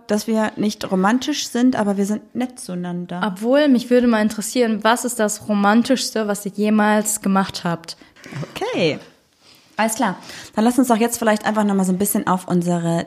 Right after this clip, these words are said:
Speaker 1: Thematik überspringen. Weil irgendwie ist es total komisch, diese Mischung aus Livestream und Interaktion und trotzdem normalen Podcast zu machen, oder?
Speaker 2: Oh, Romina hat gerade was geschrieben, sorry.
Speaker 1: Ja?
Speaker 2: Also ich fand's voll romantisch, dass Juli nachts Tickets für Marie gekauft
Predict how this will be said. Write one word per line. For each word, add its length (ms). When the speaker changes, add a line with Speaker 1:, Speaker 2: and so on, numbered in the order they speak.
Speaker 1:
Thematik 920
überspringen. 720
Weil 120
irgendwie 180
ist 120
es 80
total 220
komisch, 280
diese 180
Mischung 380
aus 380
Livestream 560
und 80
Interaktion 680
und 120
trotzdem 300
normalen 300
Podcast 420
zu 80
machen, 260
oder? 280
Speaker 2:
Oh, 160
Romina 340
hat 100
gerade 200
was 160
geschrieben, 340
sorry. 500
Speaker 1:
Ja? 280
Speaker 2:
Also 240
ich 100
fand's 260
voll 120
romantisch, 480
dass 240
Juli 200
nachts 360
Tickets 320
für 80
Marie 240
gekauft 640